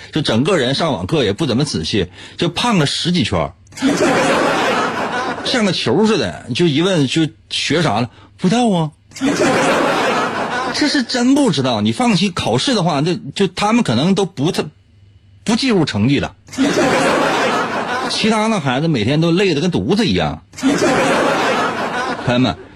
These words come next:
这就是什么啊？这个伊迪丝还留言说，剧场效应，是这样的，这就是剧场效应。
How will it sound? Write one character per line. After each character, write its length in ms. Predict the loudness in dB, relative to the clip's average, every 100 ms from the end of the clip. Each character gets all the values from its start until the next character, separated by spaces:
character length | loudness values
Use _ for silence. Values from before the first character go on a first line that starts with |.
| -18 -4
这 260 | 0 2
就 140 | 2 0
是 60 |
什 160 | -2 -4
么 260 | -4 -6 -16 -20 -20 -6
啊？ 280 | 0 2 0 -4 -16 -8
这 140 | -4 -2
个 100 | 0
伊 120 | 0
迪 160 | 2 0
丝 280 | 0 0
还 140 | 0 0
留 140 | 0
言 140 | 0 -2
说， 100 | -2
剧 160 | -2
场 180 | -2 -2
效 220 | -2 -2
应， 60 | -2
是 140 | -2 -2
这 80 |
样 140 | 0 -4
的， 80 | -6
这 140 | 0
就 80 | 0
是 80 | 0
剧 160 | -2 -2
场 180 | -2
效 160 | -2
应。 60 | -4